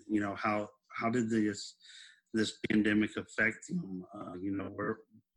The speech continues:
what shortcomings maybe they had academically and how we can help them bump up that grade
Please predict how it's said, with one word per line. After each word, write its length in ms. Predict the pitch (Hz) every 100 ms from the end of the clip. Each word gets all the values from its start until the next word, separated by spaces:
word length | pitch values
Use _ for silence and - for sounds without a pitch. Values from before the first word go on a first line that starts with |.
| _
what 240 | 117 214 -
shortcomings 640 | - 113 - 110 107 95
maybe 200 | - 110
they 160 | 104 110
had 180 | 110 107
academically 720 | 104 - 101 107 107 - 107
and 140 | 95 95
how 100 | 101
we 160 | 107
can 240 | 98 107 98
help 200 | 101 101 -
them 140 | 101 104
bump 140 | 101 110
up 120 | 104
that 140 | 107 101 107
grade 260 | 101 90